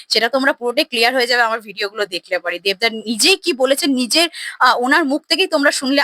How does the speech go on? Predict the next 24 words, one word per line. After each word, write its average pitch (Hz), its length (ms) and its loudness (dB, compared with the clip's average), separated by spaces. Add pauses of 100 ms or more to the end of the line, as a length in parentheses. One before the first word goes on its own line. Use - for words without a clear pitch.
আরো 285 180 2
ভালো 254 220 -2
বুঝতে 185 300 -10
পারবে। 180 200 -2
আমি 208 120 -2
আর 233 60 -2
সেটা 233 220 -2
নিয়ে 254 140 2
আজকে 233 200 -4
আলোচনা 208 420 -2
করছি 214 420 -2
না। 330 120 0 (280)
যাই 302 340 2
হোক, 220 140 -4 (120)
ট্রেলারটা 269 520 0
নিয়ে 453 140 -2
তোমাদের 381 360 2
সঙ্গে 403 220 2
একটু - 220 -2
আলোচনা 214 440 0
করি। 175 280 -14 (280)
ট্রেলারটা 247 460 0
কিরকম 349 520 0
ছিল? 247 580 2